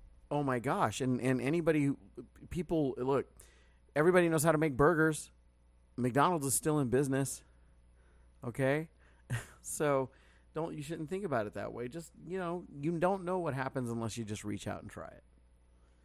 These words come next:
What's the worst that somebody's gonna say? Nothing. What are they?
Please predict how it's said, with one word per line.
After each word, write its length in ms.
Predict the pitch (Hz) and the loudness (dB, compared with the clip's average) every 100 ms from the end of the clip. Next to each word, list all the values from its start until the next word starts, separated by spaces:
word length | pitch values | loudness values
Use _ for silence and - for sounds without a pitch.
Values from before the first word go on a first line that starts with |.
| _ - - _ _ - | _ -20 -20 _ _ -10
What's 180 | 139 | -6
the 60 | 151 | -4
worst 220 | 139 147 | -2 -2
that 100 | 147 | -2
somebody's 260 | 151 139 127 | -2 -2 -2
gonna 140 | 127 | -4
say? 280 | 113 113 90 | -6 -6 -8
Nothing. 360 | 104 117 - - - 120 - - - | -8 -10 -10 -16 -20 -20 -20 -14 -6
What 100 | 127 | -2
are 40 | |
they? 100 | 123 | -2